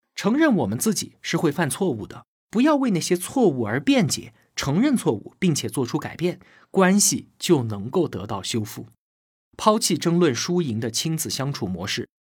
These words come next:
以有爱的合作取而代之。孩子和我们的安全、相爱、真诚和包容的关系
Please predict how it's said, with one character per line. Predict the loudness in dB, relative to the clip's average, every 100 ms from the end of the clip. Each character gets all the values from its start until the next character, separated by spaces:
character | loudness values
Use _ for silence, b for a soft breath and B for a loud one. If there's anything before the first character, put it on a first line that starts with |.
| _
以 | -2 2 4
有 | 4 2
爱 | 0 -2
的 | -4
合 | -6 -6
作 | -4 -4 -6 -6
取 | -4 -4
而 | -4 -2
代 | 0 0
之。 | -6 -14 _ _ -12
孩 | 0 2 2
子 | 0
和 | 0 0
我 | 0
们 | -4
的 | -6
安 | -2 0 0
全、 | -2 -6 -6
相 | -4 -2 -2 -2
爱、 | -4 -6
真 | -2 0 2 0
诚 | -4 -8
和 | -8 -6
包 | 0 0 0
容 | -2
的 | -6 -2
关 | 0 0 0
系 | -2 -4